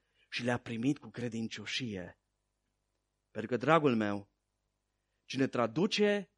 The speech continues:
vise și interpretează vise în pușcărie pentru deținuți, acela va ajunge să interpreteze vise și la palat pentru oamenii importanți.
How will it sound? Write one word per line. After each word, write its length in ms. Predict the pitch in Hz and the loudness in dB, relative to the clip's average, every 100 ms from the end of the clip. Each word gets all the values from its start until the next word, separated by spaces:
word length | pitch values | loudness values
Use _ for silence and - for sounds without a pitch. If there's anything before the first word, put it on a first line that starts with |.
| _ | _
vise 520 | - 127 180 - 110 90 | -10 -2 -2 0 -2 -2
și 140 | - | -2
interpretează 720 | 120 131 120 123 156 160 135 | 0 0 0 0 2 2 0
vise 340 | 120 160 - | 0 -2 0
în 80 | 123 | -2
pușcărie 600 | 120 131 - 127 139 151 | -2 -8 -2 0 2 0
pentru 280 | 123 127 120 | 0 -4 -4
deținuți, 720 | 117 113 131 127 117 - - _ _ _ _ _ _ _ | -6 -4 -2 -4 -4 -10 -12 _ _ _ _ _ _ _
acela 500 | 113 113 - 175 180 | -14 -4 2 4 4
va 120 | 123 | 2
ajunge 380 | 117 131 127 117 | -2 -2 -2 -4
să 220 | - 123 | -6 -4
interpreteze 720 | 113 113 110 113 110 123 117 110 | -2 -2 -2 -4 -4 -2 -2 -4
vise 500 | 104 120 - 104 - _ _ | -6 -6 -4 -4 -6 _ _
și 160 | - 117 | -8 -4
la 140 | 101 | -4
palat 540 | - 117 123 107 - - _ _ | -4 -2 0 -2 -8 -20 _ _
pentru 280 | - 110 104 | -6 -6 -4
oamenii 500 | 110 110 101 101 95 _ _ | -4 -2 -4 -10 -14 _ _
importanți. 880 | 104 98 101 98 - - - - - | -16 -16 -16 -16 -18 -16 -12 -12 -14